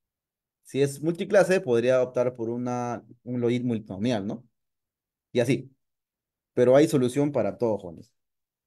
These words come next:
Muy bien. Entonces, la limitación de la esti-, de imputación simple basado en mediana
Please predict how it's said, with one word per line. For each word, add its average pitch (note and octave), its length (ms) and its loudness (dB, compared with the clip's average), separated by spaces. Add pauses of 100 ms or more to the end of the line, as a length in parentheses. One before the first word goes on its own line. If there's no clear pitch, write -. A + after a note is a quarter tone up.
(1500)
Muy E3+ 140 2
bien. A2+ 240 0 (540)
Entonces, E3 380 4
la E3 100 6
limitación A3+ 640 4
de G#3 80 2
la F3 80 4
esti-, E3 200 -6
de D3 100 -2
imputación D3 440 -2
simple D#3 320 -2
basado C#3+ 360 2
en C3+ 120 -4
mediana C#3+ 640 -4